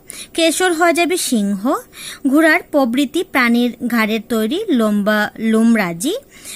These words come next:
গুচ্ছ হয়ে যাবে গোচ্ছা, ধূসর হয়ে যাবে ঈষৎ, আহ, পাংশুং বর্ণ ছাই রং, ঠিক আছে?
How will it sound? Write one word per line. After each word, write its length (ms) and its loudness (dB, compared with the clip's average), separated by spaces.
গুচ্ছ 280 0
হয়ে 240 2
যাবে 280 0
গোচ্ছা, 600 -4
ধূসর 380 2
হয়ে 180 0
যাবে 400 0
ঈষৎ, 380 -4
আহ, 400 0
পাংশুং 960 2
বর্ণ 440 0
ছাই 360 0
রং, 260 -4
ঠিক 160 -8
আছে? 220 -6